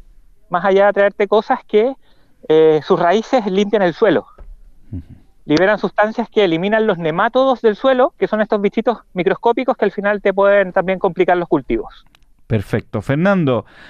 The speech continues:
Speaker 2: para, gracias por, por este consejo y para terminar, antes de despedirte, recuérdanos las redes de Vivero Laguán, también las redes sociales.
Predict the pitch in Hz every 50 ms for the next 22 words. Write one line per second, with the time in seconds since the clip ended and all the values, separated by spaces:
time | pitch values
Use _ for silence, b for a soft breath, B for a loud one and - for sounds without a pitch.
0 | B B B _ - 135 131 135 135 139 135 131 131 131 135 131 - 151 156 180
1 | 196 - 226 202 - 196 196 180 175 160 - 175 170 180 175 - 180 160 180 170
2 | 147 - - 170 - - 226 226 202 135 156 156 160 151 - - 160 156 156 151
3 | 147 147 147 156 156 170 185 196 196 196 190 - 196 190 180 - - 160 175 202
4 | - - - 214 214 - 156 160 127 151 190 185 190 185 185 185 180 180 - 139
5 | 143 135 127 127 143 180 196 202 202 190 165 175 160 151 147 147 120 143 143 156
6 | 165 165 160 143 139 143 156 147 110 - - 101 104 107 110 107 - 143 127 -
7 | 123 - - 92 71 - -